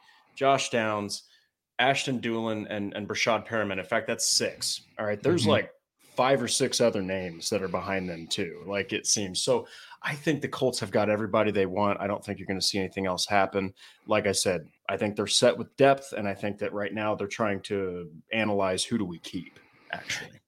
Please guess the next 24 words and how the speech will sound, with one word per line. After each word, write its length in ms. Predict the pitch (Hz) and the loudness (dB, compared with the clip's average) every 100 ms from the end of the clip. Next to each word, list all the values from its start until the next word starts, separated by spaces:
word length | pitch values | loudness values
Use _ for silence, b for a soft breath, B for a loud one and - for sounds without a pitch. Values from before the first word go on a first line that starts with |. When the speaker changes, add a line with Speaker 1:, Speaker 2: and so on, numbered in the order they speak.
| _ - | _ 0
Speaker 2:
I, 220 | - 151 202 | 12 12 12
I 200 | 190 220 | 12 12
actually 320 | 208 - 156 | 12 8 6
think 240 | 139 143 | 6 4
they're, 240 | - 131 123 | 10 10 12
they're 180 | 123 135 | 10 10
in 60 | |
a 80 | 117 | 10
better 260 | 104 131 123 | 10 10 8
spot 380 | - - 120 | 6 6 6
than 120 | - 107 | 6 6
they 140 | 104 | 6
have 400 | 104 127 127 117 | 8 12 12 10
been 240 | 104 98 | 6 2
in, 160 | 98 104 | 2 0
in 240 | 92 107 | 0 -2
terms 400 | 101 120 110 104 | 0 0 0 0
of 180 | 104 95 | -2 -2
depth, 260 | 104 98 - | 0 0 0
because 340 | 113 110 117 107 | 2 6 6 6
you, 140 | 139 | 4
you 220 | 190 160 | 4 4
just 180 | 175 147 | 4 6
named 340 | 127 117 110 | 6 6 4